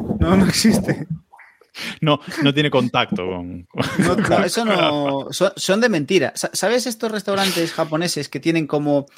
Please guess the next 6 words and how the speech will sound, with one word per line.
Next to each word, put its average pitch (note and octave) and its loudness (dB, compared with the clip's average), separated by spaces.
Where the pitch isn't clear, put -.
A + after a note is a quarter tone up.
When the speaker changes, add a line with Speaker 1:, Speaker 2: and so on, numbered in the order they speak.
Speaker 1:
como D3 -2
el, D3 -2
fuera, D3+ 2
con, C#3+ -2
con C#3+ -2
corchopán, C#3 -2